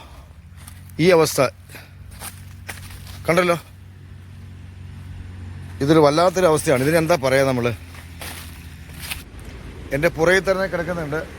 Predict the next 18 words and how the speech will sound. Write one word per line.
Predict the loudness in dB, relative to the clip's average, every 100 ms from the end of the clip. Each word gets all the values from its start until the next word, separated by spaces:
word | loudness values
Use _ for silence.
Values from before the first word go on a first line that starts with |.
| -18 -12 -10
സ്നഗ്ഗി. | -2 -2 -2 -4 -4 -8 -16 -16 -16 -16 -16 -16 -16 -6 0
നമ്മുടെ | 2 2 0
മക്കൾക്ക് | 0 0 2 2 2 -4 -18 -18 -6
ഉപയോഗിക്കുന്ന | 0 2 2 0 -2 -2 -4 -12 -18 -18 -16 -14 -4
സ്നഗ്ഗിയാണത്. | -2 -2 0 0 -2 -6 -10 -2
ഒരു | 0 0 2
കാരണവശാലും | 2 2 -2 -2 0 -2 -4 -6
കാടുകളിലോ | 0 2 2 2 2 2 -2 -4 -18 -20 -20 -20 -10 -4
അല്ലെങ്കിൽ | 0 0 0
മറ്റിടങ്ങളിലും | -2 0 -2 0 -2
കൊണ്ട് | -4 -4
തള്ളരുത്. | -4 -4 -6 -10 -18 -20 -20 -20 -20 -10 -4
എന്താണെന്ന് | -2 0 0 -2
വെച്ചാൽ | -4 -4 -4 -12 -20 -20 -20 -20 -14 -2 0
നെഗറ്റീവ് | 2 0 -2 2 4 4
എനർജി | 4 2 2 -2 -2 -4
ആ | -6 -6
കുഞ്ഞിനുണ്ടാവും. | -4 -2 0 -2 -4 -8